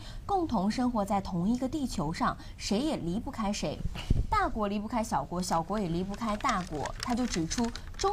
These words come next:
美呢都应该合作、和睦相处，这个才是世界唯一发展的正确选择。他同时也非常坚硬、坚定地指出，中美之间的冲突和对抗不符合两国人民的利益，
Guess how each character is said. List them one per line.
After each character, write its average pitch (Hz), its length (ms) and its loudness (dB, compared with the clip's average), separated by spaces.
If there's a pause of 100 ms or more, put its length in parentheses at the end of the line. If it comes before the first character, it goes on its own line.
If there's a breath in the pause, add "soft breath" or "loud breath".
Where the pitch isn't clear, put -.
美 247 160 2
呢 180 160 2
都 247 200 -2
应 254 200 0
该 226 220 4
合 170 340 2
作、 - 320 -2
和 180 240 -2
睦 240 180 2
相 254 320 -2
处， - 240 -6 (300 loud breath)
这 381 220 4
个 214 120 2
才 180 220 -2
是 190 240 -2
世 180 240 0
界 190 180 2
唯 165 240 0
一 226 220 0
发 240 260 2
展 185 200 -2
的 - 100 -6
正 254 260 2
确 214 160 -2
选 175 300 -2
择。 113 240 -2 (640 loud breath)
他 370 120 4
同 311 180 4
时 294 160 -2
也 190 360 2
非 240 200 -2
常 190 380 -2
坚 311 560 2
硬、 311 180 2 (120)
坚 320 200 2
定 302 160 2
地 196 120 4
指 175 180 -4
出， 202 180 -2
中 269 220 0
美 185 160 2
之 214 180 -2
间 220 220 0
的 185 80 2
冲 240 240 2
突 247 100 -2
和 262 160 0
对 220 200 -2
抗 180 240 0
不 262 180 -2
符 - 260 -6
合 175 260 0
两 170 220 2
国 170 200 2
人 160 160 0
民 180 160 0
的 190 100 0
利 233 180 -2
益， 190 240 -2